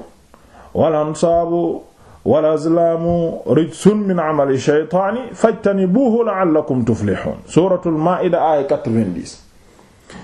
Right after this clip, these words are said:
Yonent bi alayhi salaatu wa salaam ne leen, ma ne loolu dafa xaraam ci yéen. Sàngara sii ngeen ne manu ne ñàkk ci yéen, ma ne loolu dafa xaraam. Waaw, xaaral bañ pare rek nañ wax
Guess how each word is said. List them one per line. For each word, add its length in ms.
Yonent 380
bi 140
alayhi 280
salaatu 280
wa 40
salaam 360
ne 140
leen, 200
ma 220
ne 140
loolu 380
dafa 240
xaraam 300
ci 120
yéen. 180
Sàngara 520
sii 240
ngeen 200
ne 80
manu 280
ne 80
ñàkk 480
ci 160
yéen, 160
ma 200
ne 100
loolu 220
dafa 180
xaraam. 300
Waaw, 320
xaaral 280
bañ 220
pare 220
rek 160
nañ 340
wax 140